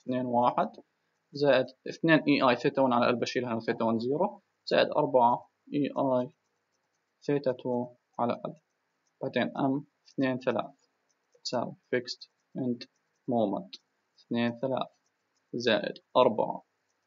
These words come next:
إي آي ثيتا تو على ال، زائد، آه، اثنين إي آي ثيتا ثري على ال بتساوي زيرو لأنه هذا fixed. وبالتالي fixed end moment، آه، إيه قصدي،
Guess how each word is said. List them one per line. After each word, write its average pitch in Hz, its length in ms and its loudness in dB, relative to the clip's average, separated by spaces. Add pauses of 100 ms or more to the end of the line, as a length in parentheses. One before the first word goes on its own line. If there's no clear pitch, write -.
إي 123 320 -2
آي 117 200 -2 (1200)
ثيتا 117 280 -2
تو 113 280 -6 (180)
على 110 260 -4
ال، 175 240 0 (720)
زائد، 131 440 2 (580)
آه، 117 280 0
اثنين 143 380 4
إي 131 280 2
آي 131 80 2
ثيتا 160 260 2
ثري 147 200 0
على 131 240 4
ال 160 60 0
بتساوي 131 420 2
زيرو 151 300 2
لأنه 143 520 2 (420)
هذا 135 260 2
fixed. - 400 -12 (840)
وبالتالي 147 640 2 (260)
fixed 160 300 0
end 156 100 -2
moment، 135 520 0 (2000)
آه، 117 460 -2
إيه 120 180 -2
قصدي، 113 520 -2